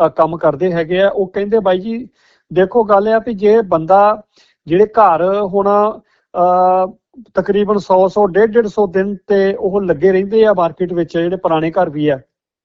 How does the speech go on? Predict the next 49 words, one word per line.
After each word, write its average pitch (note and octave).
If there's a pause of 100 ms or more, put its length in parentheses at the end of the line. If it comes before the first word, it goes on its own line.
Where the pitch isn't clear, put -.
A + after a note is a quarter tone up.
(400)
ਠਾਰ E3+
ਕੇ G#3+
ਫਿਰ G#3
ਲੋਕੀ F#3+
ਜਿਹੜੇ G3
ਰਿਮੂਵ G3+
ਕਰ G3+
ਦਿੰਦੇ F3
ਆ, -
ਕਿਉਂਕਿ G3+ (520)
ਲੋਕ G3
ਵੇਖਦੇ F#3
ਆ, G3+ (480)
ਅ, E3+ (360)
ਸਾਰਾ F3
ਕੁਛ G#3+
ਕਰਦੇ E3
ਆ G3
ਪਰ G3
ਲੈਂਦੇ F3
ਨਹੀਂ C#3+
ਘਰ।" B2 (460)
ਇਸ G3
ਤਰ੍ਹਾਂ B3+
ਹੀ A#3
ਨਵੇਂ F3+
ਘਰਾਂ G#3+
ਦੀ F#3+
ਗੱਲ F#3+
ਹੈ, G3 (360)
ਬਿਲਡਰ F3+
ਜਿਹੜੇ A3
ਆ, A3
ਜਿਨ੍ਹਾਂ, G3+
ਜਿਹੜੇ F3
ਘਰ G#3
ਅਪਰੂਵ G3+
ਹੋਏ G3+
ਆ, -
ਉਹਨਾਂ A3
ਨੂੰ A3
ਬਣਾਉਣੇ F#3
ਹੀ F#3+
ਪੈਣੇ G3
ਆ, G3
ਭਾਵੇਂ F#3
ਹੌਲੀ F3
ਹੌਲੀ F#3
ਬਣਾਉਣ। F3